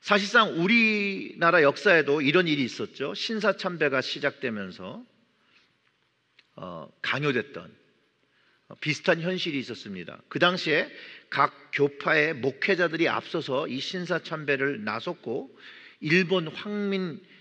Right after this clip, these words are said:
황민화 정책에 동조하고 그것을 반대하던 사람들은 이제 박해받고 순교당했죠. 아, 그런 분들 중에 한 분을 딱 제가 떠올리면 주기철 목사님이 떠오릅니다.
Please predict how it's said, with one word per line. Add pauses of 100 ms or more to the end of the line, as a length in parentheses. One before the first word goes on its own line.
(180)
황민화
정책에
동조하고
그것을
반대하던
사람들은 (220)
이제
박해받고
순교당했죠. (840)
아,
그런
분들
중에
한
분을
딱
제가
떠올리면
주기철
목사님이
떠오릅니다.